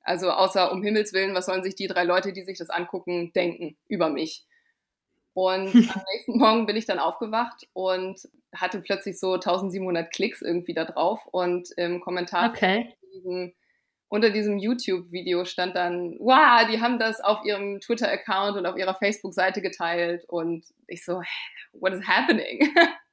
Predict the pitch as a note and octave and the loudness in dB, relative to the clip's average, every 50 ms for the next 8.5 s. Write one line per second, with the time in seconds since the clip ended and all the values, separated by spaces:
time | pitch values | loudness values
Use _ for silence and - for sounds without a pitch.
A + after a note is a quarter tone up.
0 | _ - - - - - - - _ _ _ _ _ G3 G3 G3 G3 G#3 G3 - | _ -20 -20 -20 -20 -20 -20 -20 _ _ _ _ _ -4 -4 -2 -2 -4 -8 -8
1 | - - B3 A3+ F3+ F3 E3+ E3 D#3+ - F#3+ F#3 F3+ F#3+ F#3+ F#3 F#3 F3+ F3+ F3+ | -6 -4 -2 0 2 2 2 2 0 -2 -4 -6 -6 -6 -4 -4 -2 -2 -4 -4
2 | F3+ - - E3+ E3+ E3+ E3 E3 E3+ - - E3+ E3+ E3+ - - E3 E3 D#3+ E3+ | -6 -4 -2 -2 -2 0 -2 -4 -4 -2 -2 -2 -2 -2 -2 -2 0 2 2 2
3 | G3+ A#3 G3 G3 G3 - F3+ F3 F3+ F3+ F3+ F3+ - _ E3+ D#3+ D#3+ E3 E3 E3 | 2 0 -2 -2 -2 0 0 0 0 -2 -6 -8 -8 _ -6 -4 -2 -2 -2 -4
4 | D#3+ D#3+ - - - - _ _ _ _ _ _ _ _ _ - E3 D#3+ E3+ F#3 | -4 -6 -10 -14 -20 -20 _ _ _ _ _ _ _ _ _ -6 -4 -4 -2 0
5 | G#3 F#3+ F3 F3+ F3+ G3+ G#3+ F#3+ C#3+ - - - - - F#3 E3+ G3 F#3+ - - | 0 2 4 4 4 4 4 4 4 2 0 -4 -4 -4 -4 -4 -4 -6 -6 -6
6 | F3 F#3 F3+ F3+ E3+ E3+ - F#3+ A3 A3+ - G#3+ G3 F#3+ F#3 - F#3 - - F#3 | -4 -2 0 0 -2 -2 -4 -4 -4 -2 0 0 0 0 -2 -2 -4 -4 -2 -4
7 | G3 - - A3 G#3 G#3 G3+ G3 F#3+ F#3 F3+ - - - G3 F#3+ F3+ F#3 F3+ F#3 | -4 -4 -4 -4 -4 -2 -2 -2 -4 -4 -6 -8 -8 -8 -6 -4 -4 -4 -4 -2
8 | F3+ E3+ - - E3+ E3+ E3+ E3+ F3 - | -4 -4 -4 -6 -6 -4 -4 -6 -8 -8